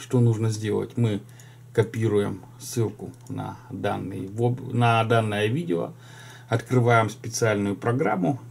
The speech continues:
типа рандомайзер, да, типа электронной рулетки, и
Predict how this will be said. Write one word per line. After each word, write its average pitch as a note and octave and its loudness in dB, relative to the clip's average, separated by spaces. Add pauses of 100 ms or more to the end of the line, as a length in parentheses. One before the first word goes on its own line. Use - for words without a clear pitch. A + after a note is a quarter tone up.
типа A#2+ -6
рандомайзер, B2+ 6
да, B2 0
типа A#2 -2
электронной A2+ -2
рулетки, A2 -4
и E3 -4